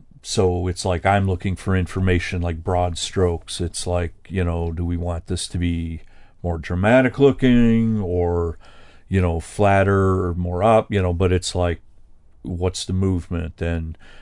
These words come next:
you know, do we want the source to come from left or right? Is there,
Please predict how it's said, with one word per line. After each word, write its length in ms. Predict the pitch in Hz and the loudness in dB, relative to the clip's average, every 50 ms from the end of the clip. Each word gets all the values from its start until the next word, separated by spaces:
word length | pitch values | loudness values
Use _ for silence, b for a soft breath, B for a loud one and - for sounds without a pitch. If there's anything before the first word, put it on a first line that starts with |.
| b b | b b
you 120 | b 90 85 | b -2 -2
know, 120 | 85 82 | -2 -2
do 100 | 82 87 | -2 -4
we 120 | 87 87 | -4 -2
want 200 | 85 85 85 - | -2 -4 -4 -6
the 80 | - 92 | -6 -6
source 380 | - - - 90 92 90 - - | -4 -2 0 2 2 0 0 -2
to 80 | - - | -4 -4
come 200 | - 95 87 80 | -2 -2 -2 -2
from 200 | - - 85 85 | -4 -8 -8 -4
left 500 | 87 92 95 98 98 95 90 - - - | -2 0 0 2 2 0 -2 -2 -4 -4
or 80 | 85 82 | -4 -2
right? 600 | 87 92 95 98 95 95 95 92 92 87 - - | 0 2 2 4 4 4 2 0 -2 -4 -8 -10
Is 140 | 87 82 - | -10 -6 -2
there, 360 | 98 92 92 95 87 87 90 | 0 0 0 0 -2 -4 -6